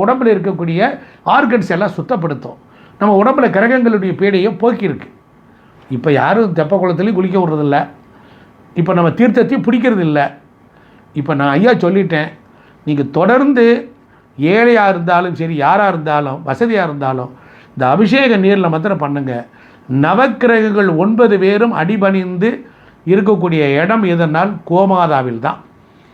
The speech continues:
அந்த கோமுகி மாதிரியே முகத்தை வச்சிருப்பாங்க. இறைவனுடைய பேராற்றல், அருள் பேராற்றல், உயர் காஸ்மிக் கான்சியஸ்னஸ் பவர் ஆகாயத்திலிருந்து வந்து அந்த நீரில் பட்டு அது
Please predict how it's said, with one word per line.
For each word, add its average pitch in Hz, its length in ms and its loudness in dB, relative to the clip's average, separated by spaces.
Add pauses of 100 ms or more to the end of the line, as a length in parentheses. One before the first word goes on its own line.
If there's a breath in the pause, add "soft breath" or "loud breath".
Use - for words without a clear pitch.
(200 soft breath)
அந்த 196 240 2
கோமுகி 240 640 2
மாதிரியே 202 380 0
முகத்தை 196 400 -2
வச்சிருப்பாங்க. 139 560 -6 (560 loud breath)
இறைவனுடைய 165 720 2
பேராற்றல், 175 760 0 (460 loud breath)
அருள் 202 300 2
பேராற்றல், 170 840 0
உயர் 180 300 0
காஸ்மிக் 170 520 -2
கான்சியஸ்னஸ் 165 600 -2
பவர் 151 340 0 (440 loud breath)
ஆகாயத்திலிருந்து 175 880 0
வந்து 170 420 -2 (360 loud breath)
அந்த 147 280 0
நீரில் 185 420 2
பட்டு 143 340 -4 (640 loud breath)
அது 143 200 0